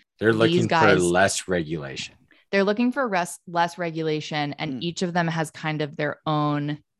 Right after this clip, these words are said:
Speaker 2: reason, I guess.
Speaker 1: Wow.
Speaker 2: But the overarching goal for this whole thing is to not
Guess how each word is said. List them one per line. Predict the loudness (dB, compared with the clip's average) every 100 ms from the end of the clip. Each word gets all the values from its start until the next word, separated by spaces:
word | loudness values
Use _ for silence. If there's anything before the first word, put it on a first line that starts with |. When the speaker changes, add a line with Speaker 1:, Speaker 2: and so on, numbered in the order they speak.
| _ -12
Speaker 2:
reason, | -8 -6 -6 -8 -4 -6 -6 _
I | -4
guess. | -2 -4 -6
Speaker 1:
Wow. | -6 -6 -6
Speaker 2:
But | -4 -4 0
the | 2
overarching | 4 4 4 2 0 0 0 0 0 -2 -6
goal | -2 0 2 0 -2 -8
for | -10
this | -8 -10
whole | -10 -6 -6
thing | -4 -2 0 0 -2 -6 _ _ _ _
is | 0 2 0 -2 -10 -16 _ _ _ _ -4
to | -2
not | 0 2 2 2 0